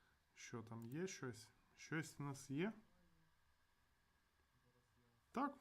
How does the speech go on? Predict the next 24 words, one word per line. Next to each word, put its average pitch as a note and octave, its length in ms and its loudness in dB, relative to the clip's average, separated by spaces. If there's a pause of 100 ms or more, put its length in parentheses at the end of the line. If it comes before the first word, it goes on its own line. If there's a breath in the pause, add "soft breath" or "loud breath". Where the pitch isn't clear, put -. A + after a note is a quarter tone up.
в F3 40 2
нас F3+ 200 4
все - 280 0
є. E3 300 4 (1160 loud breath)
Е, C3+ 320 8
добре, G#3 340 6
тоді E3+ 580 6
можна, E3 880 2
можна, D3 580 0 (180)
можна B2 380 -4
робити C3 360 0
розіграш. A2+ 640 0 (880)
Е, C3+ 180 2
доброго D3+ 400 4
вечора. G#3 420 6 (480 loud breath)
Е, B2+ 720 2
сьогодні D#3+ 800 4 (140)
у D3 100 0
цей, D3 380 6 (500)
у F3 260 -8
цю, C#3 400 -4
цей C#3+ 220 6
п'ятнічний D#3+ 840 6
вечір, F#3+ 440 8